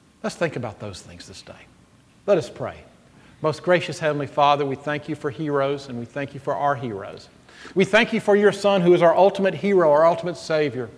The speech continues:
But we do thank you for the teachers and the coaches and the friends who have been our heroes, who've helped us become the people that we are.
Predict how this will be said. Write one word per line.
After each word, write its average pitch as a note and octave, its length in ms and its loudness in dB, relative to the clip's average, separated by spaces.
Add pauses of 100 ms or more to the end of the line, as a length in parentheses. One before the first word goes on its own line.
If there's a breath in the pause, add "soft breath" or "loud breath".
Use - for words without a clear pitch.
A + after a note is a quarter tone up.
(480 soft breath)
But D#3+ 80 -2
we F3 100 4
do F#3+ 140 0
thank E3+ 300 -6
you D#3+ 60 -8
for E3 120 -8
the D#3 100 -2
teachers E3 460 -4
and C#3+ 100 -4
the C#3 40 -6
coaches D3 400 -4
and C3+ 100 -4
the C3 60 -6
friends C#3 440 -4
who D3 80 -6
have A#2+ 200 -4
been D#3 160 -4
our D3+ 120 -2
heroes, C3+ 520 -4 (220 loud breath)
who've D#3+ 140 -2
helped F3+ 360 0
us F3 160 2
become D3+ 480 -4
the C#3 100 -4
people C#3 420 -10 (300 loud breath)
that C3+ 180 -4
we C#3+ 440 -4 (300)
are. A#2+ 360 -2